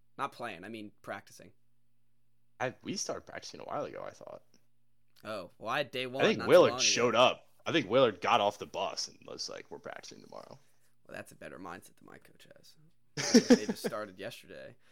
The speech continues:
Speaker 1: But I was looking at the
Speaker 2: I don't
Speaker 1: team,
Speaker 2: know.
Speaker 1: talking to my buddy who went to, uh, my roommate last year, Riley, who went to all the games with me.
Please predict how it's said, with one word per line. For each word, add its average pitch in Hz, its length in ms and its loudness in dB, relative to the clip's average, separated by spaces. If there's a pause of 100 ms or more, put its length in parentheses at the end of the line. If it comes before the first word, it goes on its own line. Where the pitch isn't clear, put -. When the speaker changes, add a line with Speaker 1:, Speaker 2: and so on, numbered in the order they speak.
(320)
Speaker 1:
But 196 280 6 (840)
I 143 40 -8
was 139 120 -10
looking 160 160 -6
at 165 40 -8
the 156 160 -12
Speaker 2:
I 156 40 -2
don't 151 100 -4
Speaker 1:
team, 165 160 -6
Speaker 2:
know. - 160 -14 (460)
Speaker 1:
talking 143 260 -6
to 139 60 -8
my 131 180 -4
buddy 135 320 -6
who 123 340 -12 (140)
went 120 180 -12
to, 123 160 -8
uh, 110 220 -8 (400)
my 120 200 -12 (100)
roommate 135 280 -10
last 127 220 -12
year, 143 100 -10
Riley, 123 460 -8
who 120 60 -18
went 113 120 -16
to 110 120 -12
all 107 100 -8
the 110 80 -12
games 113 240 -14
with 120 80 -20
me. 127 260 -14